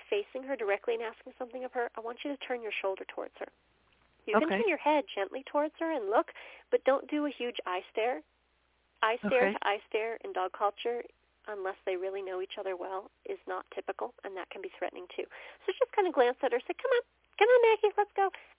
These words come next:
Speaker 1: and walk away as if you're gonna invite her to follow you. Maybe have a treat.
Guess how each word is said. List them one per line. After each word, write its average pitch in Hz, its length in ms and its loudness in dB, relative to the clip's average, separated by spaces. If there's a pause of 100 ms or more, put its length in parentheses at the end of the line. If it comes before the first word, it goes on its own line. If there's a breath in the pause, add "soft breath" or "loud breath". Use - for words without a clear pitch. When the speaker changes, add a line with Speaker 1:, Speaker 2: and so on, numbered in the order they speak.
Speaker 1:
and 262 160 0
walk 294 220 2
away 302 400 2
as 226 180 -2
if 233 200 -4
you're 226 100 0
gonna 226 160 0
invite 208 360 -2
her 220 120 -4
to 208 60 -4
follow 202 320 -2
you. 190 180 -8
Maybe 381 220 -2
have 233 180 0
a 247 60 -2
treat. - 280 2